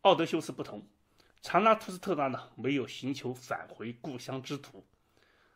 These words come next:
他并不向往平静的家乡生活，或者呢，对他来说，呃，家乡生活所代表的那种情感的寄托啊，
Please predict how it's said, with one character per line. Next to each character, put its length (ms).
他 140
并 220
不 120
向 420
往 280
平 320
静 240
的 220
家 200
乡 180
生 160
活， 280
或 160
者 140
呢， 240
对 80
他 140
来 120
说， 300
呃， 160
家 200
乡 160
生 200
活 100
所 160
代 220
表 160
的 100
那 180
种 300
情 380
感 200
的 120
寄 240
托 240
啊， 140